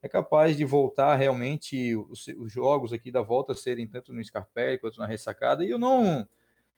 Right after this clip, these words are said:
e sinceramente, ô, Alan, eu não ficaria decepcionado e nem triste como torcedor, claro que o torcedor é passional, não é racional, ele, ele não pensa, ele age, enfim,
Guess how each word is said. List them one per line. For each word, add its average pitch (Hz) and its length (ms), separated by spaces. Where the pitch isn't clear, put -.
e 131 40
sinceramente, 208 880
ô, 113 640
Alan, 104 300
eu 107 120
não 135 140
ficaria 131 680
decepcionado 123 1120
e 110 40
nem 117 180
triste 139 480
como 107 200
torcedor, 127 680
claro 135 260
que - 80
o - 20
torcedor 117 460
é 110 180
passional, 120 720
não 110 160
é 127 120
racional, 127 560
ele, 98 380
ele 113 160
não 98 160
pensa, 151 460
ele 95 140
age, 123 360
enfim, 147 480